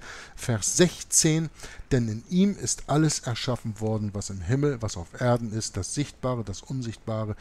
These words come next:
seien es Throne oder Herrschaften oder Fürstentümer oder Gewalten,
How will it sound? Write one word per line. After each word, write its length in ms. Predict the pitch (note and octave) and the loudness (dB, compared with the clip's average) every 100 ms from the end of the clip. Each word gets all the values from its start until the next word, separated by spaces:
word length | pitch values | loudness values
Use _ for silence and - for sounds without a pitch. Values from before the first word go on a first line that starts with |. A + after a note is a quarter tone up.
| - - | -12 -4
seien 240 | A2+ G#2+ | 0 0
es 120 | G2 | -2
Throne 380 | - - D#3 E3+ | -4 0 2 2
oder 200 | C#3 G#2+ | -2 -2
Herrschaften 580 | F#2+ A#2+ - B2+ - A#2 | 0 0 0 -2 -2 -8
oder 220 | G#2+ G2+ | -6 -6
Fürstentümer 720 | - C#3 B2+ - - B2 A#2+ | -2 -2 -2 -6 -6 -4 -2
oder 160 | A2 G2+ | -4 -6
Gewalten, 500 | F#2 F2+ G2 G2+ G#2 | -6 -4 -4 -4 -10